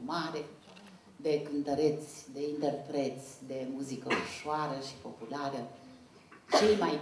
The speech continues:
cunoscuți și cei mai frumoși și cei mai cei. Iar eu trebuia să prezint spectacol. Aia, am intrat în scenă, am prezentat prima piesă, a doua și dai, dai, dai.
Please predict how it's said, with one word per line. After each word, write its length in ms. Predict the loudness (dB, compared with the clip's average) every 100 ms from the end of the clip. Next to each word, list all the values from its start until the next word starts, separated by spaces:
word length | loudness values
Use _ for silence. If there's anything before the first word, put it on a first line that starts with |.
| -2
cunoscuți 720 | -2 -2 -4 -6 -6 -6 -10
și 140 | -10 -6
cei 180 | 0 0
mai 200 | 0 -4 -8 -6
frumoși 440 | -4 -4 -6 -10 -16 -20 -20 _ -16
și 220 | -14 -14 -16 -12
cei 200 | -2 0 0
mai 240 | -2 -2 -6
cei. 280 | -6 -8 -14 -20 -20 -20 -20 -18 -16 -16 -18 -14
Iar 200 | 0 4 4
eu 140 | 2 0
trebuia 380 | -2 2 2 2
să 60 | -2
prezint 500 | 0 0 0 -6 -8 -12
spectacol. 580 | -12 -12 -14 -16 -20 -20 -20 -20 -20 -20 -20 -20 -20 -20 -20 -20 -20 -20 -20 -20 -20 -20 -18 -10
Aia, 320 | -8 -8 -12 -16 -16
am 60 | -12 -10
intrat 360 | -8 -10 -12 -16
în 80 | -18 -14
scenă, 300 | -4 -2 -2
am 160 | -6 -12
prezentat 580 | -8 -6 -6 -12 -14 -16 -14
prima 380 | -12 -8 -8 -8
piesă, 320 | -8 -8 -6
a 120 | -8 -6
doua 300 | -2 0 0 -4 -6
și 120 | -12 -6
dai, 180 | -6 -6
dai, 180 | -10 -4
dai. 280 | -2 -2